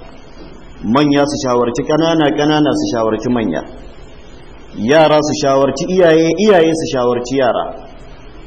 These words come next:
Maza su shawarci mata, mata su shawarci mazajensu. Wanda yake mulki ya nemi shawara waɗanda suke, ake mallaka su ma su ba da shawara.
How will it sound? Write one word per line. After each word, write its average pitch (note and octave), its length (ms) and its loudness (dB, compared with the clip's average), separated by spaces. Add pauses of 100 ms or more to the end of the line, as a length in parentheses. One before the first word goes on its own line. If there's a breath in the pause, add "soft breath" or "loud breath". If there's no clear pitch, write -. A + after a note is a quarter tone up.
(180)
Maza C#3+ 380 2
su C#3+ 140 -2
shawarci C3 480 0
mata, D3 340 2 (300)
mata C#3 420 0
su D3 160 -4
shawarci A#2 400 -2
mazajensu. A2+ 640 -2 (1500)
Wanda D3 420 4
yake G3 340 4
mulki G3 480 2
ya E3 100 6
nemi E3 300 2
shawara A3 460 6
waɗanda G3 500 4
suke, F3+ 300 0 (360)
ake F3+ 260 2
mallaka D#3+ 460 4
su G3 180 0
ma G3 140 2
su E3 120 0
ba D#3 120 4
da C3+ 80 0
shawara. A#2+ 420 0